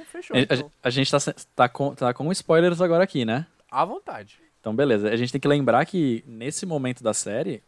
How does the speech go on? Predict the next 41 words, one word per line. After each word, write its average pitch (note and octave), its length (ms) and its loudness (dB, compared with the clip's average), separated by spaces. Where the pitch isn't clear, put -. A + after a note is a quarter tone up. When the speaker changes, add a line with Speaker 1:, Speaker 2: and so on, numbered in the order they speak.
Speaker 2:
o A2 460 -4
Walter A2 240 2
White G#2 240 0
já D#3 80 -2
tinha, C#3+ 300 -8
o A2 340 -6
Heisenberg, A#2 540 2
né? A#2 100 -2
<laughs> - 540 -12
Já A#2+ 160 2
tinha B2 240 -6
matado F3 320 -4
o A3+ 40 -6
Gus, C3+ 260 0
né? G#2 260 -12
Então, G2+ 560 -4
ele A#2+ 240 0
era B2 260 4
o F3+ 320 2
bichão E3 640 -4
do D#3+ 100 -6
pedaço, D3 480 2
né? A#2 160 -6
Speaker 1:
Ele A2+ 200 -12
era B2+ 180 -2
o F#3 40 -10
bicho F3+ 260 -10
piruleta G3 500 -8
do D#3 60 -20
negócio. G#2+ 420 -14
Speaker 2:
Não A2+ 100 -20
tinha B2 160 -14
ninguém C#3 340 -8
acima G3+ 280 -12
dele G3 200 -4
ali, D#3+ 160 -6
velho. G#2+ 320 -16
Speaker 1:
Esse C#3+ 340 -10
momento F3+ 280 -10
é - 20 -14
inacreditável. F#3+ 640 -12